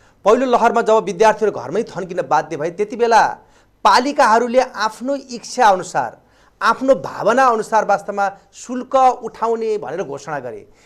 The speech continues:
यसले गर्दा समान भावना, समान दृष्टिकोणले हेरिएन, सबै नागरिकलाई भन्ने खालको गुनासो छ। यसमा तपाईँको तर्क के हो, खास यसले पार्ने प्रभाव के हो?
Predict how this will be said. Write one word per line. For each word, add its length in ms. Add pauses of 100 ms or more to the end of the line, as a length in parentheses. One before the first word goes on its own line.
(140)
यसले 200
गर्दा 160
समान 520
भावना, 520
समान 500
दृष्टिकोणले 640 (360)
हेरिएन, 720 (320)
सबै 280
नागरिकलाई 480
भन्ने 220
खालको 260
गुनासो 400
छ। 120 (380)
यसमा 160
तपाईँको 340
तर्क 300 (160)
के 60
हो, 120
खास 320 (220)
यसले 260
पार्ने 320
प्रभाव 320
के 160
हो? 160